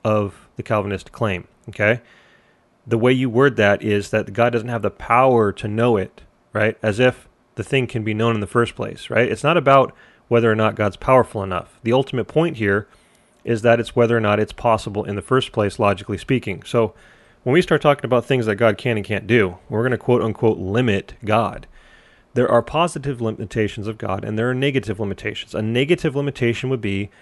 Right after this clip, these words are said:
that since God's not powerful enough, he can't do something. That would be limiting God in a negative sense, right? And nobody is gonna do that, right? Nobody's gonna negatively limit God. But that is not the category of limitation that I am talking about,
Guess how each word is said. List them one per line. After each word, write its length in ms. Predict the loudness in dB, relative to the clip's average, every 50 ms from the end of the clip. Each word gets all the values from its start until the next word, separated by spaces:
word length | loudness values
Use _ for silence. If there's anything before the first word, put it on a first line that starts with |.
| _ _ _ _ _ _ _ _ _ -2
that 260 | 2 4 4 4 2
since 260 | -2 -2 -2 -2 -2 0
God's 280 | 0 2 2 2 2
not 200 | 0 -2 -2 -2
powerful 440 | 0 2 4 4 4 2 0 -2 -2
enough, 240 | 0 0 -2 -2 -2
he 100 | -6 -6
can't 220 | -4 -4 -4 -2
do 120 | -2 -4 -2
something. 400 | -2 -4 -8 -8 -10 -10 -2 2
That 180 | 4 4 4
would 100 | 4 2
be 120 | 0 0 -2
limiting 380 | 0 0 -2 -2 -2 -2 -2
God 240 | 0 2 2 2 2
in 120 | 0 -4
a 40 | -4
negative 400 | -4 -2 -2 -2 -2 -2 -4 -4
sense, 460 | -8 -10 -14 -14 -14 -16 -20 -20 -20 _ _ _ -6
right? 240 | -4 -4 -4 -4 -6
And 280 | -8 -8 -8 -8 -8 -12 _ _
nobody 560 | -2 2 2 2 4 2 0 0 -2 -4 -8 -16 _
is 120 | -8 -8 -6
gonna 160 | -4 -6 -4
do 140 | -2 -2 -2
that, 220 | -2 -4 -10 -12 _ _ _ _ _ _ -12
right? 240 | -8 -6 -6 -8 -8 _ _ _ -8
Nobody's 260 | -6 -2 0 0 -2
gonna 180 | -2 -2 -4 -2
negatively 800 | -2 0 0 0 2 2 0 0 -2 -4 -4 -4 -4 -4 -4 -4
limit 380 | -4 -4 -4 -4 -6 -8 -6 0
God. 340 | 0 0 0 0 -6 -10 -18 _ _ _ _ _ _ _ _ _ _ _ _ _ _ _ _ _ _ 2
But 300 | 4 4 4 2 -2 -10
that 260 | -2 2 4 4 4 2
is 100 | 2 0
not 140 | 0 0
the 60 | 0 -2
category 400 | 0 0 2 2 2 2 2 2
of 60 | 2
limitation 580 | 0 -2 -2 0 2 2 2 2 -2 -4 -2
that 260 | 0 0 0 -2 -4 _ _ -8
I 120 | -8 -8
am 100 | -8 -8
talking 400 | -4 0 0 0 0 0 -4 -6
about, 400 | -2 0 0 0 0 0 -2 _